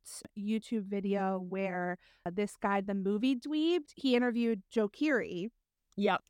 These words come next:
Speaker 1: And it was a fun interview, and a lot of people, I guess, were bummed that he di-, for some reason didn't get the rights to, like, share the video portion of the interview. So he
Speaker 2: Mm-hmm.
Speaker 1: kinda had him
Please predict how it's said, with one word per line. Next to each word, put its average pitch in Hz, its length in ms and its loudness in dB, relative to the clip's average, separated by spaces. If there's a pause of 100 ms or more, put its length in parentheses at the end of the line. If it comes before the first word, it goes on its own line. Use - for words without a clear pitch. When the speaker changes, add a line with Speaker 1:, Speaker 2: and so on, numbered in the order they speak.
(120)
Speaker 1:
And 220 460 6
it 262 100 6
was 285 140 8
a 440 180 4
fun 247 420 6
interview, 208 800 2
and 196 380 0 (340)
a 226 60 0
lot 220 180 6
of 220 60 -2
people, 233 220 -2
I 202 100 0
guess, 202 240 -2
were 214 100 -2
bummed 196 400 2
that 190 120 0
he 196 360 -2
di-, 208 180 -2 (100)
for 226 160 0
some 226 220 2
reason 226 280 2
didn't 202 260 0
get 190 160 -2
the 202 100 0
rights 165 480 -2
to, 214 100 2
like, 180 180 0
share 190 260 -2
the 175 120 -2
video 180 480 2
portion 254 480 2
of 254 180 2
the 262 80 0
interview. 254 560 4
So 233 160 4
he 208 120 8
Speaker 2:
Mm-hmm. 185 180 6
Speaker 1:
kinda 190 80 0
had 185 160 2
him 190 180 2